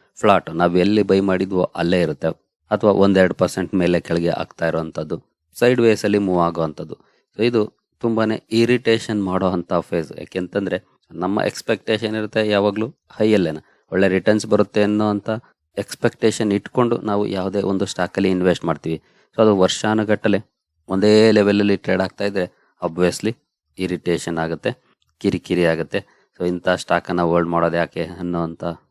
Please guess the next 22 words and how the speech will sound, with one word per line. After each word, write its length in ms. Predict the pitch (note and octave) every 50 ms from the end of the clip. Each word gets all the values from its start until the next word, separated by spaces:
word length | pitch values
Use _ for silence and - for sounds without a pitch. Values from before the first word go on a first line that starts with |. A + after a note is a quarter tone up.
| _ _ -
ನಿರ್ಧಾರಕ್ಕೂ 580 | F#2+ F#2+ F#2 F#2 G2+ G2 F#2 F2+ E2 - F#2+
ಕೂಡ 180 | - - F2+ F2
ಬರುವಂಥ 580 | F2 - - E2+ E2 E2 F2 F2+ F2+ E2+ - G2+ A2+ - _ _ _ _
ಸಾಧ್ಯತೆಗಳಿರುತ್ತೆ 920 | - - F#2+ F2+ E2+ E2+ F2 - - D#2+ E2 E2 E2 D#2+ - - - - - -
ಇನ್ವೆಸ್ಟರ್ಸ್. 640 | F#2+ F#2 F2+ E2 D#2+ D2 - - D#2 D#2+ - - E2 - _ _ _ _ _ _ -
ಹಾಗಾಗಿ 340 | F#2+ F#2+ G2 F#2+ F#2 F#2+
ಅಂಥ 220 | F2+ F2 F#2 - F#2
ಸಮಯದಲ್ಲಿ 500 | F#2 F#2 - F2+ F2 E2+ E2 F2 F2 F2
ಏನ್ 140 | E2+ E2+ E2+
ಮಾಡ್ತಾರೆ, 320 | E2+ E2 - - F#2+ F#2+
ಇಮಿಡಿಯೇಟ್ಲಿ 520 | F2+ E2+ E2+ E2+ F2 E2+ E2 - C3+ D3+ - _ _ _ _ _ -
ಎಕ್ಸಿಟ್ 360 | G2+ F#2+ F#2 F#2+ F#2+ F2+ -
ಕೂಡ 180 | - G2+ F2 A2 D3 - _ _ _ _ _ _
ಆಗುವಂಥ 460 | F#2 F#2 F#2 D#2+ E2 E2 D#2+ D#2+ - F2+
ಸಾಧ್ಯತೆ 460 | E2+ - - E2+ E2 E2+ E2 - F2+
ಇರುತ್ತೆ. 220 | F2 F#2 - A2+
ಅದು 140 | G#2 F2 E2+
ಲಾಸ್ 320 | D#2+ D#2+ E2 E2+ E2+ -
ಅಲ್ಲಿರುತ್ತೋ 440 | G2 F2+ F2+ F2+ F2+ E2+ - F#2 F#2
ಪ್ರಾಫಿಟ್ 380 | - - F2 F2 - F#2+ - -
ಅಲ್ಲಿರುತ್ತೋ 360 | E2 E2 E2+ E2+ - - F2
ಗೊತ್ತಿಲ್ಲ. 460 | E2+ E2+ E2 - F#2 A#2+ C#3+ - _